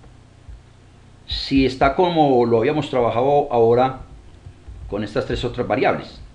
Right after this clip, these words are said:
pero ya in-, entre sexo también? Vamos a ver. Ah, otra vez lo tenía con el paso a paso, pero entraron las cuatro. Ya sé que entran cuatro,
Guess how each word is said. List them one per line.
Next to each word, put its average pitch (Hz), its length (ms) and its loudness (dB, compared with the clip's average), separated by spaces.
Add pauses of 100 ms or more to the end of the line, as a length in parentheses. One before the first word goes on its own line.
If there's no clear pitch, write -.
(160)
pero 107 160 0
ya 101 120 -4
in-, 101 160 -8 (180)
entre 117 320 -4
sexo 120 300 -2
también? 127 480 0 (1700)
Vamos 101 240 -8
a 113 80 -2
ver. 98 300 -2 (800)
Ah, 117 120 -2
otra 120 200 -2
vez 113 80 0
lo 113 100 -2
tenía 98 400 -6
con 85 360 -4 (720)
el 92 100 -10
paso 95 300 -2
a 120 100 -6
paso, 104 340 0
pero 98 180 -4
entraron 110 300 -2
las 95 140 -6
cuatro. - 320 0 (1700)
Ya 131 160 0
sé 160 180 -4
que 170 80 0
entran 147 300 0
cuatro, 151 320 4